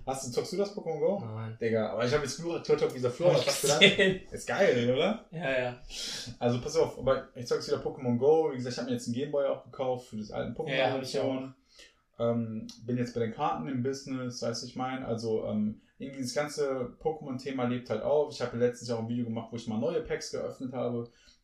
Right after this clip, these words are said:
Speaker 1: bin komplett drin und zusätzlich, ich weiß nicht, ob, da-, das hab ich dir, glaub ich, noch nicht erzählt, als kleines Hobby, ähm, hab ich auch, äh, so, dass ich versuche, ähm, auf eBay so, ähm, Pokémon-Karten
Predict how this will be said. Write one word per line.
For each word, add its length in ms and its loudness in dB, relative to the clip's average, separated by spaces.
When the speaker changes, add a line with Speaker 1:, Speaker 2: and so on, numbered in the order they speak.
Speaker 1:
bin 120 -2
komplett 380 -2
drin 160 2
und 140 -2
zusätzlich, 720 -4
ich 60 -10
weiß 160 -2
nicht, 120 -6
ob, 140 -16
da-, 240 -8
das 160 -10
hab 100 -8
ich 100 -14
dir, 60 -14
glaub 140 -2
ich, 60 -14
noch 60 -4
nicht 100 -4
erzählt, 320 -8
als 220 -6
kleines 340 -2
Hobby, 400 -2
ähm, 300 4
hab 140 0
ich 160 -6
auch, 340 -2
äh, 200 4
so, 160 -4
dass 260 0
ich 120 -12
versuche, 960 0
ähm, 320 -2
auf 280 -6
eBay 560 0
so, 580 -4
ähm, 260 -4
Pokémon-Karten 1000 -4